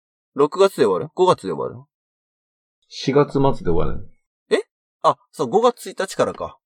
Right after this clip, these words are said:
Speaker 2: そう。
Speaker 1: あ、じゃあこのギャップは一ヶ月なわけね。
Speaker 2: 一ヶ月。
Speaker 1: じゃあ発表から、その、使われるまでっていうか、実際にそれが運用されるまで一ヶ月しかギャップがないんだ。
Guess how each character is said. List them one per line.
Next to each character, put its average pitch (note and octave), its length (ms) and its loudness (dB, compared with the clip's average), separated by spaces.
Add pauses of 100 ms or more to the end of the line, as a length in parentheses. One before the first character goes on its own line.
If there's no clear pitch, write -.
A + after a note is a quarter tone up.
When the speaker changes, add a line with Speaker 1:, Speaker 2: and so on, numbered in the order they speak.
(140)
Speaker 2:
そ - 340 0
う。 - 20 -20 (640)
Speaker 1:
あ、 D#3 100 0 (160)
じ - 80 -2
ゃ - 20 2
あ - 40 -14
こ G#3 120 2
の B3+ 100 4
ギ F#3 120 0
ャ G3+ 80 4
ッ - 20 -20
プ - 160 -4
は - 80 4
一 - 140 -12
ヶ - 160 -4
月 B3+ 200 -4
な A2 80 0
わ F#2 60 -6
け G2 100 -10
ね。 A2+ 220 -6 (100)
Speaker 2:
一 B2+ 140 -2
ヶ B2 120 4
月。 G#2 220 0 (580)
Speaker 1:
じ D3 100 0
ゃ - 20 2
あ - 20 -4
発 F#3+ 260 0 (160)
表 C4 240 -4
か A#3+ 180 2
ら、 A3+ 500 4 (500)
そ - 160 -4
の、 C3 440 0 (440)
使 - 240 4
わ E3+ 100 6
れ E3+ 100 0
る E3 100 -8
ま D#3 100 2
で A#2 100 -6
っ - 40 -16
て G#2 100 -10
い G2 40 -10
う - 20 -12
か、 G2+ 80 -6
実 B2+ 300 0
際 E3+ 80 4
に E3 100 -4
そ E3 120 -2
れ D#3 80 4
が D#3 120 6
運 D3+ 160 2
用 D#3+ 160 0
さ E3 120 0
れ D#3 120 2
る D#3 60 0
ま C3 120 2
で A2 60 -6
一 G#2+ 120 -10
ヶ F#3+ 140 0
月 F#3 160 -4
し - 100 -16
か E3 120 0
ギ B2 80 2
ャ A2+ 40 0
ッ - 40 -6
プ A2 100 -10
が G#2+ 80 -2
な F#2+ 80 -6
い D#2+ 60 -10
ん A#1+ 40 -16
だ。 - 140 -20